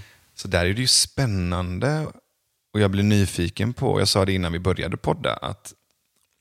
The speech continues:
alla de här ämnena som vi pratar om skickas ju in av de som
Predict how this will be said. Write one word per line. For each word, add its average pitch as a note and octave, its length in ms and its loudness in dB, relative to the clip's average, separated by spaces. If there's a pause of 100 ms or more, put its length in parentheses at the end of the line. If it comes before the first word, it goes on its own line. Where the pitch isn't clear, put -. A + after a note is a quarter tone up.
(300)
alla F#2 200 2
de G#2 80 4
här A2+ 140 2
ämnena F#2 380 4
som F2 140 0
vi E2+ 120 -2
pratar F2 400 0
om G#2 160 0
skickas F2+ 360 -4
ju - 40 -6
in F#2 360 0
av A2+ 100 0
de D#2 220 -4
som - 280 -6